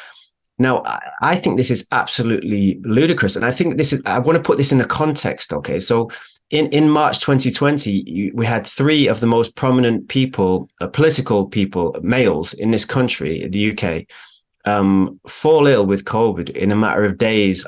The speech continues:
of the lockdown being announced, which reinforced the propaganda. So they were all, uh, supposedly fell ill. They tested positive for c-, coronavirus, and, uh,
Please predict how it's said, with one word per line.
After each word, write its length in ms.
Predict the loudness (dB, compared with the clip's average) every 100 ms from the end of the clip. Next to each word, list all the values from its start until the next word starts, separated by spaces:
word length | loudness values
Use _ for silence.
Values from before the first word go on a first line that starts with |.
| -4
of 340 | -4 -4 -10 -20 _ _ _ _ -6
the 200 | -2 0
lockdown 440 | 0 0 0 0
being 200 | 0 2
announced, 480 | 2 0 -2 -6 -8
which 180 | -6 -2
reinforced 600 | 0 2 2 2 0 0
the 60 | -6
propaganda. 760 | -4 -2 -2 0 0 -2 -6 -12 -20 -20 _ -18 -16 -16 -10
So 140 | -2 2
they 120 | 4
were 120 | 6
all, 180 | 4 2
uh, 40 |
supposedly 680 | 0 0 2 4 2 2 -4
fell 260 | -2 0
ill. 140 | 2 0
They 80 | -2
tested 320 | -2 -4 -2
positive 400 | -2 -2 -2 -2
for 100 | -2
c-, 80 | -4 -14
coronavirus, 840 | -4 2 2 2 0 0 0 0 -4
and, 380 | -4 -4 -4 -8 _ -6
uh, 200 | -4